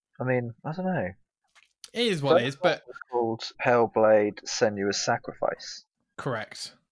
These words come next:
Speaker 1: Subtitle. So, I mean, I don't know. They've just flipped it around a bit, haven't they?
Speaker 2: I really enjoyed Senua's
Speaker 1: The first game
Speaker 2: Sacrifice.
Speaker 1: got so, like, they got, it got tens out of tens, nine point fives out of tens. It, it, it, the reviews on it are
Speaker 2: Mm-hmm.
Speaker 1: insane. Like, it's,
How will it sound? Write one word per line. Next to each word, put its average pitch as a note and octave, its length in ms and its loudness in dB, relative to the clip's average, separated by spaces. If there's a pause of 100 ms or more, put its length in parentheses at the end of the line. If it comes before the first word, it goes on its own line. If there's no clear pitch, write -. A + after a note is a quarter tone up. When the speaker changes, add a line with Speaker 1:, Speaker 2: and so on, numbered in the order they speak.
(160)
Speaker 1:
Subtitle. D2+ 600 0
So, - 160 -2
I F#2 380 4
mean, G2 120 -4
I G#2 60 -2
don't F#2+ 140 -2
know. D#2 180 -4
They've F#2 100 -6
just - 220 -10
flipped - 220 -2
it - 40 0
around D#2 240 -2
a - 40 -8
bit, D2+ 140 0
haven't - 160 -10
they? F#3 40 0
Speaker 2:
I G3+ 140 2 (200)
really F#3+ 600 0
enjoyed C#3 500 0
Senua's B2 400 -4
Speaker 1:
The - 120 4
first - 180 0
game - 20 -10
Speaker 2:
Sacrifice. B2+ 320 0
Speaker 1:
got - 180 0
so, C#3+ 460 0
like, C3 180 4
they B2+ 80 -2
got, C#3 200 4 (180)
it B2 80 -2
got B2+ 220 4 (100)
tens A#2 260 0
out G#2 100 6
of - 40 -6
tens, A2+ 320 -2
nine A2 340 2
point F#2+ 160 2
fives G#2+ 300 4
out A2+ 60 4
of - 80 -2
tens. A2+ 280 -2
It, - 100 -4 (100)
it, - 240 0 (160)
it, A#2 140 0 (920)
the B2+ 60 4
reviews C3+ 320 4
on A#2 100 6
it - 60 2
are F2 60 2
Speaker 2:
Mm-hmm. - 100 0
Speaker 1:
insane. A2 340 -4 (160)
Like, F2+ 180 2
it's, A2+ 220 0